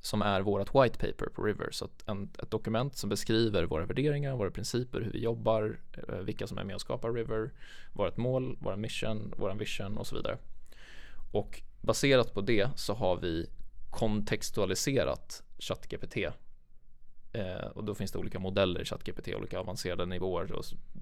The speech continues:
vi använder oss av den som heter Da Vinci, som är liksom en, en language learning model som,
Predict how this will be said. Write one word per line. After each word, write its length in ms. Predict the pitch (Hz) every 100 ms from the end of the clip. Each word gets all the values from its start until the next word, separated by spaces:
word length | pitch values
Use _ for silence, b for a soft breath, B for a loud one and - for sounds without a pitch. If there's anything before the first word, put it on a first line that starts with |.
| -
vi 80 | 101
använder 280 | 92 90 90
oss 180 | 90
av 140 | 92 90
den 120 | 92
som 120 | -
heter 160 | 98 -
Da 80 | 98
Vinci, 380 | 165 165 -
som 180 | - -
är 80 | 90
liksom 260 | - - 92
en, 200 | 85 85
en 160 | - 98
language 500 | 104 95 87 85 -
learning 320 | 98 92 92
model 240 | 92 87 - -
som, 380 | - - -